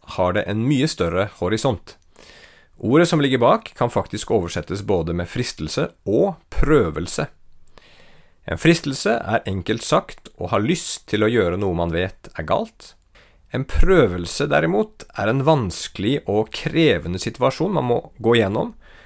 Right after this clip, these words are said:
hvor ens tro og karakter blir prøvd. Og man kan lure på hva to så ulike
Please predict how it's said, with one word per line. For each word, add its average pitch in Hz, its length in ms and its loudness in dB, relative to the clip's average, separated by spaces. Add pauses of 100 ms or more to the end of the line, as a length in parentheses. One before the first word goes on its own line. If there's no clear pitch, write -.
(320)
hvor 110 220 2
ens 110 180 -4
tro 202 380 0 (480)
og 143 160 6
karakter 113 560 2 (340)
blir 90 240 -2
prøvd. 85 460 -2 (1400)
Og - 120 -2
man 82 120 2
kan 135 160 4
lure 101 240 2
på 120 160 -2
hva 104 140 4 (100)
to 110 200 -2
så - 260 0 (100)
ulike 90 560 0